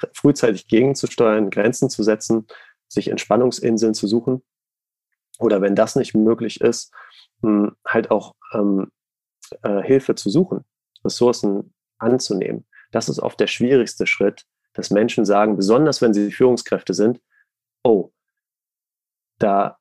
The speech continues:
bin ich grad nicht mehr so leistungsfähig oder da mache ich gerade Fehler.“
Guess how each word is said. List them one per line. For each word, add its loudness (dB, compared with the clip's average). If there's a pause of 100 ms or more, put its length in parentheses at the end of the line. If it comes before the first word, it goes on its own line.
(100)
bin 4
ich -2
grad -2
nicht -8
mehr 0
so -4
leistungsfähig -4
oder -2
da -2
mache -2
ich -16
gerade -8
Fehler.“ -10